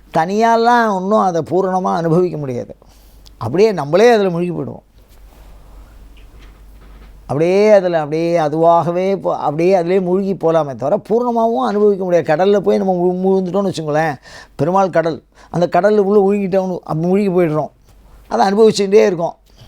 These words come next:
தெவிட்டாம. அது ஆழ்வார்கள், கல்யாண குணங்களிலே ஆழ்-, ஆழ்ந்து போவார்கள்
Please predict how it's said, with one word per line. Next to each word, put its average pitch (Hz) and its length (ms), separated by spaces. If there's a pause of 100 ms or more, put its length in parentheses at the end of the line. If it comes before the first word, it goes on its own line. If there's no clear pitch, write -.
(720)
தெவிட்டாம. 196 500 (1800)
அது 196 140
ஆழ்வார்கள், 180 880 (320)
கல்யாண 160 500
குணங்களிலே 147 640
ஆழ்-, 143 340
ஆழ்ந்து 156 440
போவார்கள் 123 540